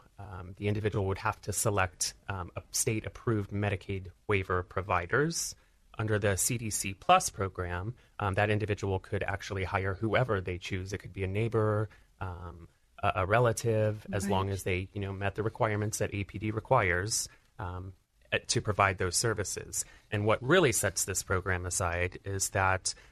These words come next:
Speaker 1: um, you can use their, or the individuals can use their budget to purchase services that are not offered under the Medicaid waiver program, such as, um, musical therapies, equestrian therapies.
Speaker 2: Yes.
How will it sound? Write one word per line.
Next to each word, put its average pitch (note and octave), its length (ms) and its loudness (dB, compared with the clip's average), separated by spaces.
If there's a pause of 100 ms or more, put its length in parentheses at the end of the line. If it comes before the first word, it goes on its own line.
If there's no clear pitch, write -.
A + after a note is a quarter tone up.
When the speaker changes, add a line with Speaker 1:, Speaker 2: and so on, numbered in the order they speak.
(120)
Speaker 1:
um, F#2 280 -2
you A2+ 100 -10
can G#2+ 180 -2
use C#3+ 300 4
their, F#2 300 2
or G#2 100 -6
the G#2 140 -2
individuals G2 420 0
can G2 140 -2
use D3 220 2
their F2+ 140 4
budget F2+ 520 0
to F#2+ 300 -6
purchase G#2 420 0
services G2 640 2
that G2 260 0
are G2+ 100 2
not A#2+ 300 4
offered F2 500 -6
under F#2 160 -8
the F2+ 80 -6
Medicaid F2+ 440 -6
waiver F2 280 -6
program, E2+ 560 -10 (360)
such - 280 0
as, F#2 400 2
um, F#2+ 180 0
musical A#2+ 420 2
therapies, F2+ 840 -4
equestrian G2 640 0
therapies. F2+ 540 -6
Speaker 2:
Yes. - 500 -4